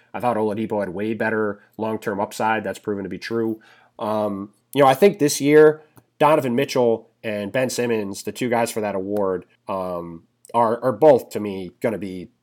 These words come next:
multiple-time All-Stars and great players. So I, I don't really think that's an issue. Uh, you know, I think it's gonna be really tough to make a choice there. Uh, I have to sit down and really look at it. I think right now I would lean towards Mitchell, um, but I ha-, I really wanna study it more.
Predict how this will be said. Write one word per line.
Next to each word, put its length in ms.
multiple-time 600
All-Stars 460
and 120
great 240
players. 340
So 380
I, 200
I 40
don't 120
really 180
think 180
that's 260
an 80
issue. 360
Uh, 440
you 100
know, 180
I 120
think 140
it's 100
gonna 120
be 80
really 240
tough 280
to 80
make 160
a 60
choice 360
there. 360
Uh, 60
I 260
have 140
to 80
sit 180
down 140
and 140
really 260
look 220
at 180
it. 120
I 60
think 300
right 180
now 200
I 40
would 120
lean 280
towards 320
Mitchell, 420
um, 540
but 340
I 100
ha-, 260
I 100
really 320
wanna 240
study 340
it 60
more. 360